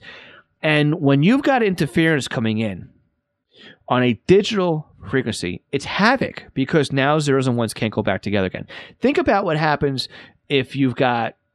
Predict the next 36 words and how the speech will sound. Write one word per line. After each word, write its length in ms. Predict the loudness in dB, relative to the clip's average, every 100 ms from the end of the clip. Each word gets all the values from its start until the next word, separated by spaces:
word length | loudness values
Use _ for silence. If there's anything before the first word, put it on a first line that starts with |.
| _ -4
say, 220 | 0 0
satellite 640 | 0 0 2 2 2 -2
T 240 | -2 2 2
V, 320 | 2 0 -2
right? 280 | -2 0 0 -2
And 140 | -4
a 60 | 0
really 300 | 4 4 4
bad 260 | 4 2 0
storm 280 | -2 -2
comes 240 | -2 -6 -6
in. 140 | -4
All 80 | -2
of 60 | 0
a 40 |
sudden 280 | 0 -2 0
now 100 | 0
your 160 | 0
bit 220 | 0 0 2
area 180 | 2
goes 220 | 0 -2 -2
up 120 | -4 _ -20 -20 -10
and 140 | -4 -4
you 40 |
can't 200 | 0 0
watch 180 | 0 -4
T 160 | -2 2
V 140 | 4
anymore, 360 | 2 0 -2 -2
or 160 | 0
your 120 | 0
T 140 | 0 0
V 100 | 0
starts 240 | 0 -4
glitching, 480 | -2 0 0 -2 -6
right? 280 | -4 -2